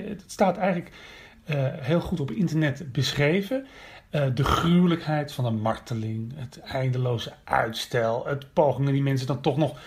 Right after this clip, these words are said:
eh, eh, het geloof te laten afzweren met allerlei martelingen.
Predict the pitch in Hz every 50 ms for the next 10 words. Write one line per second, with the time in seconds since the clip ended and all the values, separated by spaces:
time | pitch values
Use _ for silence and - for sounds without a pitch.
0 | - - - - - - - - _ - - 135 131 131 127 - - - - -
1 | - - - - 143 135 131 131 135 - 135 - - - 156 151 156 139 - 151
2 | 147 131 143 135 147 131 139 135 131 131 - - 147 143 135 127 120 127 131 -
3 | - - 135 131 123 120 117 120 120 117 117 - - - - - - - - 120
4 | 123 131 143 147 135 - - 135 127 127 123 127 123 120 117